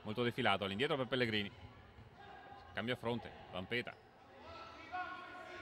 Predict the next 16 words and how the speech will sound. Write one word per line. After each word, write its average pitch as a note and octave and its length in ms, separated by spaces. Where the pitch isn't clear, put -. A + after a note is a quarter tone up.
Onorio D3 320
per F#3+ 140
Vampeta C#4+ 320
alla D4+ 100
parte D#4 240
opposta. B3 580
Uno G#3+ 180
schema A#3+ 320
che A#3 80
abbiamo A#3 220
visto A#3 280
nella G#3 320
partita G3+ 460
precedente G#3+ 640
in G3 80
casa. E3+ 360